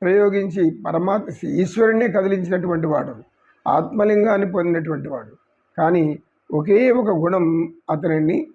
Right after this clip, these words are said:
సర్వనాశనం చేసింది. ఏంటా గుణం? కామం, వ్యామోహం, కేవలం వ్యామోహం, పరస్త్రీ వ్యామోహం. అంటే ధర్మం గురించి మరిచాడు. దుర్యోధనుడికి ఏది తెలీదు, పాండిత్యము లేదు, వాడికి చెప్పినా వినే స్థితిలో లేడు వాడు.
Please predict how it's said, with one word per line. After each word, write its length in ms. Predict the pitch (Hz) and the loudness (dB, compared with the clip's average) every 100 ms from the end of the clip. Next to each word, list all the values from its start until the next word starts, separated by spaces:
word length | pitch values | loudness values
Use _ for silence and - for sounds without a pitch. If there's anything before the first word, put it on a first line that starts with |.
| _ | _
సర్వనాశనం 640 | 147 156 165 160 143 165 196 | -4 -2 0 0 -2 -4 -4
చేసింది. 420 | 156 - 131 127 - _ _ - | -4 -6 -12 -14 -18 _ _ -6
ఏంటా 300 | 156 180 180 | -2 2 2
గుణం? 580 | 180 175 175 175 175 175 175 _ _ _ _ _ _ | 2 2 0 0 0 -4 -8 _ _ _ _ _ _
కామం, 380 | 156 151 147 117 - _ _ _ _ - | 0 0 0 -6 -16 _ _ _ _ -2
వ్యామోహం, 520 | 156 160 196 185 147 | 0 2 2 0 -2
కేవలం 800 | - _ - 165 185 208 233 196 | -6 _ -8 0 2 2 0 0
వ్యామోహం, 540 | 175 170 170 165 - - _ _ - | 0 0 -2 -4 -6 -12 _ _ -6
పరస్త్రీ 420 | 160 170 175 196 185 | -2 -2 0 2 4
వ్యామోహం. 560 | 160 160 139 123 110 _ _ _ _ _ - | 2 0 -4 -6 -14 _ _ _ _ _ -8
అంటే 280 | 185 190 196 | -4 0 0
ధర్మం 480 | 156 156 160 247 196 | 0 -4 -2 0 2
గురించి 200 | 190 175 | 0 0
మరిచాడు. 480 | 160 156 139 147 - _ _ _ _ _ 151 | -2 -2 -2 -6 -8 _ _ _ _ _ 0
దుర్యోధనుడికి 880 | 180 226 254 220 226 196 202 175 175 | 2 4 4 2 0 0 2 4 4
ఏది 220 | 190 208 | 2 0
తెలీదు, 400 | 180 190 156 131 | 0 -2 -4 -8
పాండిత్యము 560 | - 170 175 - 185 180 | -6 -2 -2 -2 0 2
లేదు, 520 | 180 175 175 156 170 - _ - | 2 2 2 2 0 -6 _ -8
వాడికి 760 | 156 170 170 165 160 156 156 151 _ _ - | 0 2 2 0 2 2 0 -4 _ _ -2
చెప్పినా 360 | 190 180 226 220 | -2 0 0 0
వినే 340 | 190 170 185 | 0 0 0
స్థితిలో 300 | 185 170 180 | -2 -2 2
లేడు 360 | 175 160 160 131 | 2 2 0 -4
వాడు. 140 | 110 | -12